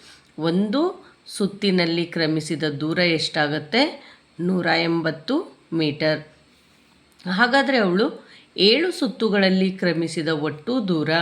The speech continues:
ಈ ಬಂದಂತಹ ಉತ್ತರಕ್ಕೆ ನಾವು ಏಳರಿಂದ ಗುಣಿಸ್ಬೇಕು. So, ಗುಣಿಸೋಣ. ಏಳು ಝೀರೋಲೆ ಝೀರೋ, ಏಳು ಎಂಟ್ಲೆ ಐವತ್ತಾರಕ್ಕೆ ಆರು, ಕೈಲ ಐದು, ಏಳು ಒಂದ್ಲೆ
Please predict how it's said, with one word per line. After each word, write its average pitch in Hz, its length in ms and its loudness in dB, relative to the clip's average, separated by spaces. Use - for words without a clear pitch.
ಈ 196 160 0
ಬಂದಂತಹ 202 720 0
ಉತ್ತರಕ್ಕೆ 170 680 -4
ನಾವು 185 600 -2
ಏಳರಿಂದ 160 600 -2
ಗುಣಿಸ್ಬೇಕು. 165 960 -2
So, 185 180 -2
ಗುಣಿಸೋಣ. 170 460 -2
ಏಳು 180 300 2
ಝೀರೋಲೆ 175 800 -2
ಝೀರೋ, 160 600 -2
ಏಳು 220 340 4
ಎಂಟ್ಲೆ 185 540 0
ಐವತ್ತಾರಕ್ಕೆ 160 800 -2
ಆರು, 185 400 2
ಕೈಲ 160 320 0
ಐದು, 156 560 -2
ಏಳು 175 240 2
ಒಂದ್ಲೆ 170 640 0